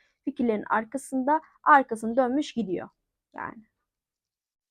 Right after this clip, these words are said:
Güle güle. Yani gitmek isteyeni tutacak değiliz yani. <laughs> Şimdi gelecek hanesinde.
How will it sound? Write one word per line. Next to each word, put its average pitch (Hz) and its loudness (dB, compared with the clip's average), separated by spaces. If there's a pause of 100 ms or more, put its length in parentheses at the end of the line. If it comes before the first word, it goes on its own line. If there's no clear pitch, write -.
(220)
Güle 277 6
güle. 208 -2
Yani 196 -10
gitmek 226 -4
isteyeni 220 -6
tutacak - -14
değiliz 196 -10
yani. 208 -14 (440)
<laughs> - -2
Şimdi 349 6
gelecek 320 8
hanesinde. 226 -2